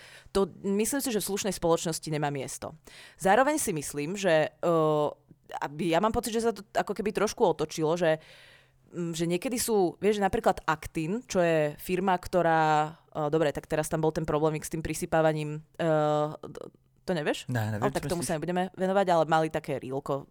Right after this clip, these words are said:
Speaker 1: akože zo strany, že niečo frajer, frajerke prisypal akože do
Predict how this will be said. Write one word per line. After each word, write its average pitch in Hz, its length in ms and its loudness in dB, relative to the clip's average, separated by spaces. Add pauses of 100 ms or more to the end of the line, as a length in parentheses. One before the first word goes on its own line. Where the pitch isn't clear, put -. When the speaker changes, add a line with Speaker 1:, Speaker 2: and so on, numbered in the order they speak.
Speaker 1:
akože 147 240 -10
zo 143 160 -2
strany, 165 240 -2
že 156 160 -4
niečo 170 320 4 (480)
frajer, 175 400 4
frajerke 170 480 2
prisypal 160 480 2
akože 165 320 2
do 147 80 2